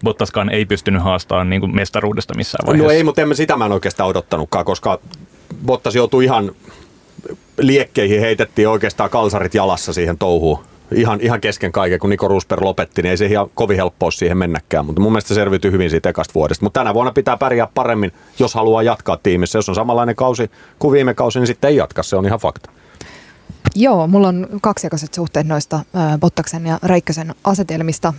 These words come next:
Speaker 3: Siis totta kai meillä on ihan loistava, meitä hellitään, meitä katsojia. Meillä on siis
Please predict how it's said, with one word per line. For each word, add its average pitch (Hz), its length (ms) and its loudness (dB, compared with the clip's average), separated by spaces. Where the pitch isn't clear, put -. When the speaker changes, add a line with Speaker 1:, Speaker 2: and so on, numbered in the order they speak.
Speaker 3:
Siis - 240 -2
totta 220 180 -2
kai 180 140 0
meillä 170 200 4
on 170 80 0
ihan 160 140 2
loistava, 156 400 0
meitä 160 180 2
hellitään, 165 440 2
meitä 160 180 0
katsojia. 165 420 -4
Meillä 165 240 0
on 165 80 0
siis 156 340 -6